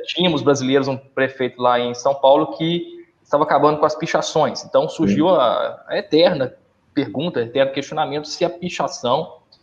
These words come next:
Speaker 1: que existe a diferença, né, entre grafite e pichação,
Speaker 2: Uhum.
Speaker 1: coisas mais específicas no meio, no meio artístico, no meio das tribos mesmo, urbanas, e ele apagava, portanto, as pichações e,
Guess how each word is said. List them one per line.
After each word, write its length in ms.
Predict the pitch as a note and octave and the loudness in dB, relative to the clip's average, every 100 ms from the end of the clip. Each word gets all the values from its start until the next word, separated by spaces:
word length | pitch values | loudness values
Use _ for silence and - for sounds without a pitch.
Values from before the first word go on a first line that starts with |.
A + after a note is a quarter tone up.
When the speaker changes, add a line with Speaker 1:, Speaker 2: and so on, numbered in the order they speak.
| _ _ _ _ | _ _ _ _
Speaker 1:
que 100 | C3 | -4
existe 220 | C3 D3 | -2 -4
a 40 | |
diferença, 500 | B2 - A#2 E3 - | -2 -2 2 0 0
né, 240 | A2 C#3 C3+ | 0 0 0
entre 140 | B2 | -2
grafite 460 | A2 G#2 - E3+ - | -4 -4 -2 -4 -6
e 20 | |
pichação, 840 | - - G2 - D#3 C#3 A2+ - _ | -10 -8 -4 -2 0 -2 -6 -12 _
Speaker 2:
Uhum. 100 | C#3 | -4
Speaker 1:
coisas 180 | D#3+ F#3 | -4 0
mais 200 | C#3 C3 | -2 -2
específicas 600 | - - - C3 B2 A2+ | -6 -20 -10 -6 -6 -4
no 60 | |
meio, 360 | A2+ A#2 A#2+ F#2+ - - _ _ _ - | -4 -2 -4 -6 -12 -20 _ _ _ -12
no 80 | G#2+ | -6
meio 200 | A#2 A#2+ | -2 0
artístico, 520 | G#2 - A2 - A2+ | -2 -4 -4 -4 -6
no 160 | A2 | -6
meio 180 | G#2+ B2+ | 0 2
das 200 | B2 A#2+ | 2 0
tribos 380 | - E3+ D#3 A2+ | -2 -2 -2 -6
mesmo, 340 | A2+ B2+ B2+ G#2 | -4 -4 -6 -8
urbanas, 640 | A2+ G#2+ A#2+ D3+ E3 - _ _ _ _ _ _ - | -8 -2 -2 0 -6 -12 _ _ _ _ _ _ 2
e 100 | D3+ | 4
ele 120 | D#3 | 6
apagava, 580 | F#3+ A#3+ A#3+ C3+ F#3 E3 | 4 4 4 6 6 2
portanto, 640 | - C3+ C3 B2+ B2+ A2+ | 2 2 2 -2 -4 -6
as 140 | G#2 A#2 | -6 -8
pichações 760 | B2 - E3 - E3 G#3 - - | -8 -4 -4 0 -2 -2 -8 -8
e, 600 | D3 D#3+ G3 G3+ G3+ | -4 -4 -6 -10 -16